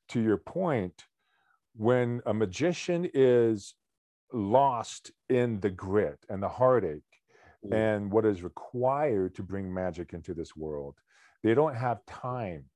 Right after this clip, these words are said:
Speaker 1: or care to be seen.
Speaker 2: Mm.
Speaker 1: Because being seen by the world and idolized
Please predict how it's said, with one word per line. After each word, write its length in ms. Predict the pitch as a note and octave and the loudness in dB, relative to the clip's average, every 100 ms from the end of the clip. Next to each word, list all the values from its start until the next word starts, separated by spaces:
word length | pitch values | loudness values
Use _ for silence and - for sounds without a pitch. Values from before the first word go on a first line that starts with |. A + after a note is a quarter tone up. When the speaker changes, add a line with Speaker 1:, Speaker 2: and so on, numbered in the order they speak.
| _ _ _ _ _ - | _ _ _ _ _ 0
Speaker 1:
or 180 | A2 G#2 | 0 0
care 680 | - - C#3 D3 F2+ C2+ _ _ _ _ | -6 -2 0 0 -2 -8 _ _ _ _
to 140 | - G2+ | -6 -2
be 180 | G2 | -2
seen. 500 | F2 - - E2+ B1+ - _ _ _ - | -4 -8 -8 -8 -12 -20 _ _ _ -8
Speaker 2:
Mm. 260 | F#2+ E2 - | -8 -10 -8
Speaker 1:
Because 300 | - A#2 G#2 | 0 2 0
being 400 | G2 D#3 E3+ C#3 | -2 0 -2 -6
seen 480 | - F3+ F#3 F3+ | -6 -4 -2 -2
by 220 | D3+ C3+ B2+ | 2 4 4
the 100 | B2+ | 0
world 640 | A#2 C3 G#2 F2+ F2 F2+ _ _ _ - | 0 2 2 2 0 -4 _ _ _ -8
and 100 | A2 - | -8 0
idolized 960 | D3+ C#3+ G2 E2+ D#2 D2+ D2+ F2 - | 2 4 2 -2 -6 -10 -12 -16 -20